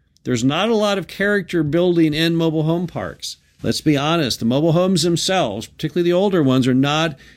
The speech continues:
exactly aesthetically pleasing. As a result, if you take the trees out of the equation, there's not a whole lot to look at.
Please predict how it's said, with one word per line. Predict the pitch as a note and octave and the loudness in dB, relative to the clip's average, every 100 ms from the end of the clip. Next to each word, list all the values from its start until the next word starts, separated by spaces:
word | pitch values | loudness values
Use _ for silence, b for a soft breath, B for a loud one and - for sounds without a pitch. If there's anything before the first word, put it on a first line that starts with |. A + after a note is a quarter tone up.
| - | -12
exactly | C3+ C3+ C#3 C#3 D3 C3 | -6 -4 -2 -2 0 2
aesthetically | C3 C3 B2 A#2+ B2 | 0 0 0 2 0
pleasing. | A#2+ - F3+ G3+ F3+ A2 B1 - - _ _ _ _ - | -2 0 2 4 2 0 -2 -10 -20 _ _ _ _ -4
As | C3 C#3 | -2 0
a | D#3 | 0
result, | C#3 E3+ E3+ C3+ | 0 0 0 0
if | C3 | -2
you | |
take | A2 E3 E3 | 0 0 -2
the | - | -8
trees | - B3 D4+ C4 | -4 2 4 4
out | G3+ D3+ | 2 2
of | |
the | C3 C3 | 4 2
equation, | - B2+ A#2 A2+ C#3 | 2 0 2 2 0
there's | C3+ | 0
not | C#3 C3+ | 0 0
a | |
whole | C#3 C3+ | 0 0
lot | A#2+ A#2 | -2 -4
to | C3+ | -4
look | D3 G3 G3+ | 0 0 0
at. | A2 D#2 | -4 -6